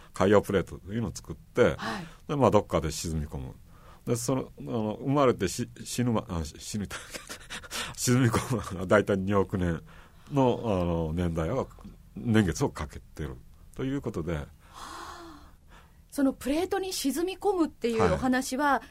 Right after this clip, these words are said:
Speaker 2: まあ、あの、地震の時などでもよく聞くお話ですけれども、
Speaker 1: はい。はい。
Speaker 2: そういうふうにして、あの、海として出来上がった玄武岩は、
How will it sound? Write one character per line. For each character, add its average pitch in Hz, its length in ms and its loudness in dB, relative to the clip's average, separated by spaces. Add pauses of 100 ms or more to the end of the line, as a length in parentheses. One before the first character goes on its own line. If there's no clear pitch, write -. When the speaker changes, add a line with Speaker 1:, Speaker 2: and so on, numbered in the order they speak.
Speaker 2:
ま 226 100 -2
あ、 220 40 -2
あ 208 40 -4
の、 190 100 -6
地 233 160 -2
震 359 180 -4
の 415 120 -6
時 381 180 -6
な 320 100 2
ど 220 100 0
で 202 80 2
も 175 120 -2
よ 269 140 -4
く 180 320 -2
聞 - 120 -16
く 233 140 -2
お - 20 4
話 233 300 0
で 247 100 2
す - 120 -14
け 202 80 -6
れ 196 60 -6
ど 208 100 -4
も、 269 100 2
Speaker 1:
は 247 80 2
い。 - 40 -6
は - 60 -20
い。 - 40 -20 (180)
Speaker 2:
そ 349 240 -4
う - 20 4
い 440 60 4
う 480 60 2
ふ 494 100 -6
う 427 40 -4
に 370 100 -4
し - 80 -8
て、 339 360 0 (440)
あ 208 160 -2
の、 185 480 -6 (520)
海 466 280 2
と 269 120 2
し - 120 -4
て 202 100 -2
出 254 140 0
来 285 100 0
上 262 80 2
が 254 80 0
っ 254 80 -4 (140)
た 311 260 6 (200)
玄 320 280 4
武 359 120 2
岩 226 200 2
は、 202 340 0